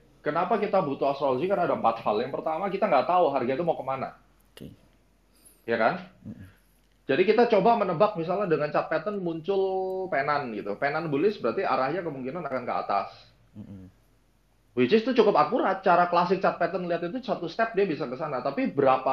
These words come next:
Speaker 1: besar kemungkinan berhasilnya setiap kali terjadi penan itu akan naik? Kita nggak tahu. Harus di, harus dibobotin. Dan Thomas Bulkowski udah bikin tuh. Tapi itu untuk di market apa? Karena tiap market berbeda. Nah, kalau kita lihat,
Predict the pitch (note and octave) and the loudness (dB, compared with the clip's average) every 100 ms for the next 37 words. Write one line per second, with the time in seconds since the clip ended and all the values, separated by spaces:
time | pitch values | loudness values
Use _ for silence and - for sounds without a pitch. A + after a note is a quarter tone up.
0 | A#2+ G#2 F3 G#3+ C3+ - - - - D#3+ | -2 -2 0 0 -2 -6 -16 -10 0 2
1 | D#3 D3 E3 D#3 C3+ C3+ C3+ C3+ F#3 G3+ | 2 -2 0 0 4 4 4 2 2 2
2 | D#3+ D3+ C#3+ D#3 D#3 C3 B2 C3+ B2+ A#2+ | 0 0 0 -2 -2 -2 -2 0 0 2
3 | B2+ A#2+ A#2+ G#3 - - D#3 D#3+ - - | 0 -2 -2 0 0 -2 -2 -4 -6 -14
4 | - _ _ - G2 C#3 D3+ F3 E3+ - | -20 _ _ -16 -8 2 4 6 6 4
5 | - - - C3+ D#3 C3 C3 C3 D#3+ B2+ | -2 -4 2 4 4 0 2 2 2 4
6 | A#2 C3+ D3+ D3+ B2 A#2+ C3+ C#3 D3 C#3 | 4 4 4 2 2 2 2 2 0 4
7 | C#3+ C#3+ D3 C#3 G3 G3 C#3+ C#3+ D#3+ D#3 | 4 6 2 2 2 4 4 2 2 0
8 | C#3 G#2 - - _ - B2+ E3 F#3 F#3+ | 0 -4 -6 -20 _ -2 2 4 4 6
9 | G#3+ F3+ F3+ D3+ C#3 C3+ C3 C#3+ E3 - | 4 2 -2 0 0 4 2 2 2 2
10 | D3 C3+ F3 F3 C#3+ D3+ G3 C3+ A#2 D#3 | 2 2 0 -2 -2 -2 -2 -2 0 2
11 | B2 - - _ _ _ _ - D#3 C#3+ | 2 0 -12 _ _ _ _ 0 4 4
12 | - - - _ _ - G#3 B3+ B3 B3 | 2 -14 -20 _ _ 2 4 4 2 0
13 | B3 B3 A#3 G#3 | 0 0 0 0